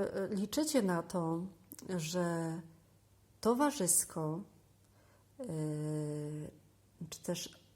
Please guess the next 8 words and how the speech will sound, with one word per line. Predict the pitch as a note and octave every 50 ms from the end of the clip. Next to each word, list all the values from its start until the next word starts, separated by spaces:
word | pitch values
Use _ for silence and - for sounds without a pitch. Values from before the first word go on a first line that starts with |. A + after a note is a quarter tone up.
| _ _ -
be-, | - E3+ F3 G3 G#3 - - F3+ E3+ - - -
towarzysko | - F3 E3 E3+ E3 A3 C4+ - - - C#4
będzie | F3+ F3+ F3+ F#3 F#3 F3+ F3+ -
u | - F3
was | D#3+ F3 E3+ E3 E3 - - F#3+
bardzo | F3 F3 F3 F3 F3+ F3+ F3+ F3 - F3+ F3+
tak, | F3+ - E3+ F3 F3+ F3+ F3+ - - -
e, | G3 F#3 F#3 F3+ F3+ F3+